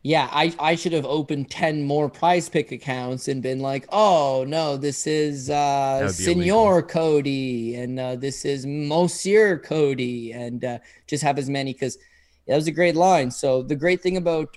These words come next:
Speaker 1: well, well, for money line and all that, like, the bookie has been around since human beings have been around. They understand kinda where the line's going. The sport is developing to a peri-, a point now where a lot of these lines get open as softs.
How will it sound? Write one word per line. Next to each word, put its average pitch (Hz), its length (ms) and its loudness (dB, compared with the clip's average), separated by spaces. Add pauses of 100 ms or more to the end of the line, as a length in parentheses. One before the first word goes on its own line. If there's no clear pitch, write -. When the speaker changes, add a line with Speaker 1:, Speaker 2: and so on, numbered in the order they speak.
Speaker 1:
well, 156 240 -6
well, 156 300 -2 (100)
for 160 160 -4
money 156 300 -4
line 143 360 -4
and 135 120 -6
all 135 140 -4
that, 135 260 -2
like, 131 200 -6
the 135 80 -12
bookie 170 720 -6
has 139 140 -8
been 147 140 -4
around 139 680 -4
since - 560 -10
human 131 360 -8
beings 143 280 -6
have 143 100 -4
been 143 140 -6
around. 143 560 -6
They 135 240 -2
understand 135 580 -6
kinda 135 240 -8
where 135 220 -4
the 127 80 -12
line's 127 340 -6
going. 135 420 -8 (260)
The 127 60 -10
sport 143 440 -2
is 131 180 -8
developing 131 600 -4
to 139 100 -10
a 127 60 -6
peri-, 135 360 -8
a 131 80 -8
point 135 300 -8
now 131 220 -6
where 131 140 -6 (200)
a - 60 -10
lot 135 140 4
of 135 40 -4
these 131 160 -6
lines 131 300 -6
get 131 200 -4
open 123 280 -4
as 120 100 -10
softs. 143 540 -2